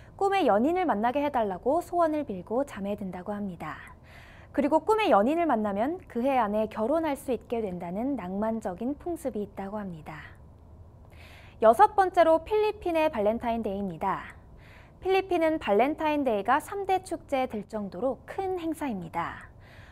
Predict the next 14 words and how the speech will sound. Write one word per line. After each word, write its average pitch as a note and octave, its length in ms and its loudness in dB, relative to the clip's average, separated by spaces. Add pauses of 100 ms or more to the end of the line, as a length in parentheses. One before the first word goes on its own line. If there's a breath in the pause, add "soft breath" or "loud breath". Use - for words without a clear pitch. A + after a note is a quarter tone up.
물가에 D#4+ 440 6
비해 D#4+ 280 4
꽃이 F4+ 360 -2
비싸 G#3+ 400 0
졸업식에도 C4 800 0
꽃을 D4 440 -4
잘 G3 200 -6
주지 G#3 280 -4
않는데 F3 580 0 (380 loud breath)
발렌타인데이 D#4+ 840 4
날만큼은 A3 840 -2
꽃시장이 C#4+ 600 -4
북적인다고 G#3 640 -4
합니다. F#3+ 380 -6